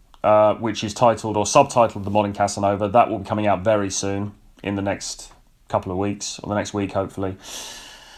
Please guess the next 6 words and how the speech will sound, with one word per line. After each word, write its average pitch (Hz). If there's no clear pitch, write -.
And 117
then 117
this, 117
uh, 113
other 143
book, 117